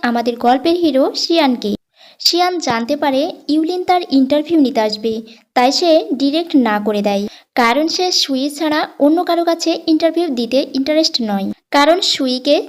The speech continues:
জার্নালিস্ট হিসেবে তার ভীষণ পছন্দ। তার একটু পরে শিয়ানের অ্যাসিস্ট্যান্ট তাকে জানায় তার বন্ধু গুয়ান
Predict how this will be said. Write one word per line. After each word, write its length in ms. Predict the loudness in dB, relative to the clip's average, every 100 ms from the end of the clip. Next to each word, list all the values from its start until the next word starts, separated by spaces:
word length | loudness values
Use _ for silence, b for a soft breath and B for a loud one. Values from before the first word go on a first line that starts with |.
| -2
জার্নালিস্ট 640 | 0 0 0 0 0 0
হিসেবে 400 | 2 2 2 0 0
তার 160 | 0
ভীষণ 340 | 2 0 0 0
পছন্দ। 580 | -2 -2 -2 -2 -2 -4 -8 -16 b b b -4
তার 200 | 0 2
একটু 400 | 2 0 0 -4
পরে 400 | 0 2 4 2
শিয়ানের 500 | 0 0 0 2 2 0 -4
অ্যাসিস্ট্যান্ট 600 | -4 -4 -6 0 0 2
তাকে 280 | 0 0
জানায় 420 | 0 0 0 -2 -2 -2
তার 140 | 0 2 2
বন্ধু 280 | -2 0 -2
গুয়ান 340 | 0 2 2